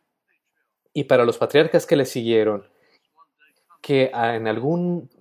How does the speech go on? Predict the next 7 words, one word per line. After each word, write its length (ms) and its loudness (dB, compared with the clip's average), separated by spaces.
punto 580 0
el 140 0
Mesías 560 2
vendría 640 -2
de 160 0
esa 220 -2
semilla, 600 -6